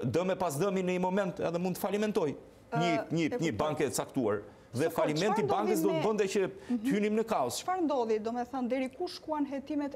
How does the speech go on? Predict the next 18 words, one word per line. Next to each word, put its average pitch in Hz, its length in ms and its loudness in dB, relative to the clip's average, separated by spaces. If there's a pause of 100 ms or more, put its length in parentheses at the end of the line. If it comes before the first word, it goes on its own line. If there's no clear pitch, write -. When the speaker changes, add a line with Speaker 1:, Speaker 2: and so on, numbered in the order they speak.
Speaker 2:
e 247 80 -2
prokurorisë 262 1120 -4
dhe 247 160 -2
sa 349 200 -6
persona 294 760 -4
sot 320 300 -8
që 269 160 -8
flasin 285 420 -4
mbajnë 277 320 -2
përgjegjësi 254 480 -6
për 277 160 -6
ato 233 200 -4
se 269 100 -2
Speaker 1:
Asnjë. 233 120 0
Speaker 2:
çfarë 269 200 -2
ndodhi 269 340 0
Speaker 1:
Dhe 190 120 2
ky - 140 -2